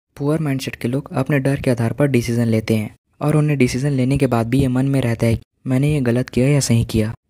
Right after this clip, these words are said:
इसीलिए जो भी अपॉर्चुनिटी आ रही है उसे अच्छे से देखिए, उसके बारे में इन्फॉर्मेशन ले और हो सके तो थोड़े दिन उस अपॉर्चुनिटी में काम करे।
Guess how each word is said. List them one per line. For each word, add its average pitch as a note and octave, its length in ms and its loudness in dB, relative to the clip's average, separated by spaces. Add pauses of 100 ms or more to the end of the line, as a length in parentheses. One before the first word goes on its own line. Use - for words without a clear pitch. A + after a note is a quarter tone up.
(120)
इसीलिए C#3+ 280 -4
जो C#3 200 0
भी D#3 80 -2
अपॉर्चुनिटी B2+ 540 -2
आ A2+ 100 -2
रही A#2 80 -2
है B2+ 60 0
उसे - 180 -4
अच्छे - 220 -6
से C3 100 -6
देखिए, A#2 320 -6
उसके - 300 -6
बारे C#3 200 -4
में D3 80 -2
इन्फॉर्मेशन A#2+ 500 0
ले A2 220 -2 (180)
और C#3+ 140 -6
हो D#3+ 80 -2
सके C3+ 260 -4
तो C#3+ 140 0
थोड़े C3 240 0
दिन C#3+ 160 -4
उस - 240 -8
अपॉर्चुनिटी A#2+ 560 0
में D#3 120 0
काम A#2+ 280 2
करे। A2 240 0